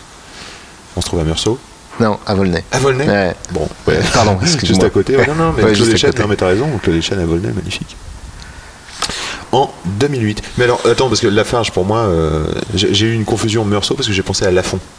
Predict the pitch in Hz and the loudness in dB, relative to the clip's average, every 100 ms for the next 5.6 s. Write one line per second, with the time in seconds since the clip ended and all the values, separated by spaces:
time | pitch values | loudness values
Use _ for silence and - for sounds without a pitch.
0 | - 143 143 120 190 - 104 127 123 120 | 0 2 4 4 2 0 0 2 4 4
1 | 117 107 98 101 101 90 95 - 107 107 | 4 4 4 2 2 0 0 2 2 2
2 | 113 104 - 85 80 85 - 175 190 175 | 4 2 2 0 0 -2 -2 -4 0 0
3 | 143 117 - 95 104 95 87 85 95 98 | 0 -4 -2 2 4 4 4 2 0 0
4 | 101 85 - 87 - 62 58 - - - | 0 0 0 -2 -2 -4 -6 -10 -8 -6
5 | - - - - 80 78 | -6 -10 -6 -2 0 0